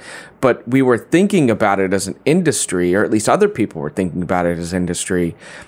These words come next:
in that same disk mindset. If we take those same architectural concepts and certainly the same, uh, space efficiency, the, the conceptual mindset, and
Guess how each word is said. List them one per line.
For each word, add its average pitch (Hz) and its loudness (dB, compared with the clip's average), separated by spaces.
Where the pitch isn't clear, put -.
in 120 2
that 117 0
same 127 2
disk - 0
mindset. 98 -2
If - -4
we 107 4
take 151 0
those 113 2
same 127 2
architectural 139 0
concepts 113 0
and 107 0
certainly 104 0
the 95 -4
same, 104 2
uh, 76 -6
space - 0
efficiency, 82 -4
the, - -2
the - -4
conceptual - -2
mindset, 104 0
and 92 -2